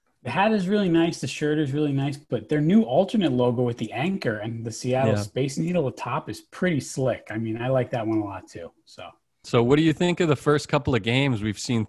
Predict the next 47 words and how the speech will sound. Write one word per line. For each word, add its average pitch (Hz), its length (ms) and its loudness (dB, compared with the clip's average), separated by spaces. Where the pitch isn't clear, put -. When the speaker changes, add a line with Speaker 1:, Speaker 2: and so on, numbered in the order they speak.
Speaker 2:
three 143 300 2
of 131 100 0
the 120 80 0
four 120 300 -2
series, 127 680 0
uh, 107 140 2
kick - 280 -2
off 117 300 4
over 117 240 2
the 107 100 2
weekend 117 480 0
in 107 140 0
round 110 380 2
two. 120 420 2
A 110 180 -2
couple 196 400 0
teams 175 420 0
I 131 120 4
think 139 240 0
I'm 131 100 4
a 127 100 2
little 135 200 4
concerned 143 680 0
about 107 340 2
on 107 120 0
this 104 180 -4
Monday 113 300 2
morning. 110 400 -2
Definitely 135 340 0
the 131 80 0
Tampa 127 380 -2
Bay 117 160 2
Lightning, 117 400 2
but 110 160 0
even 131 260 0
more 127 220 2
so 113 400 2
Colorado 120 640 4
Avalanche. 113 600 0
Not 127 160 4
only 147 240 6
did 127 140 4
they 120 120 4
lose 127 240 4
game 117 280 0
one, 120 240 2
Davey, 110 440 0